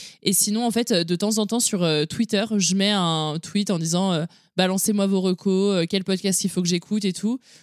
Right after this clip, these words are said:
Et donc, euh, il, bah, il y en a qui soit recommandent leur podcast, soit ils vont recommander d'autres podcasts. Et du coup, je vais regarder en fonction des thématiques ce qui peut m'intéresser.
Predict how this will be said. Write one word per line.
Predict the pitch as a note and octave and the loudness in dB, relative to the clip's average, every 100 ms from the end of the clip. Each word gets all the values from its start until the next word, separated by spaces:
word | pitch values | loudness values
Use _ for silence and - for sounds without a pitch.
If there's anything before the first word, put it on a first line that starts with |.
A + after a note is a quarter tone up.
| - | -6
Et | D#3+ F3+ | -2 0
donc, | F#3+ G3+ | 0 0
euh, | G3 F3 E3 D#3 - _ _ - | 2 2 0 -2 -10 _ _ -6
il, | F#3 E3+ | -4 -2
bah, | E3+ | 0
il | E3+ | 0
y | |
en | E3+ | 0
a | G3+ | -2
qui | - F#3+ E3+ D#3 D#3 | -2 -2 -2 -2 0
soit | - G#3+ G3+ F#3 - _ - | 0 2 0 -2 -8 _ -2
recommandent | F#3+ F#3+ G3+ G3 | -2 0 0 2
leur | F#3+ F#3 | 0 0
podcast, | E3 E3 G#3+ A3+ - | -2 -2 0 -2 -2
soit | - G#3 | 0 0
ils | F#3+ | 0
vont | D#3+ | -4
recommander | E3+ E3+ F#3 F3 | -6 -4 -4 -2
d'autres | F3 F#3 | -2 -2
podcasts. | F#3 F3 G3 A3 G#3 | -2 -2 0 -2 -4
Et | |
du | E3+ | -6
coup, | - G#3 | -6 -4
je | F#3 | -2
vais | D#3+ | -2
regarder | D#3+ E3+ G3 | 0 0 0
en | |
fonction | F#3 - G3 | -2 0 0
des | |
thématiques | E3+ F3+ F3 - - | -2 -2 -4 -6 -8
ce | |
qui | - F3 | -8 -4
peut | F#3 | -2
m'intéresser. | F3 E3+ F3 E3+ G#3+ | 0 0 0 0 -4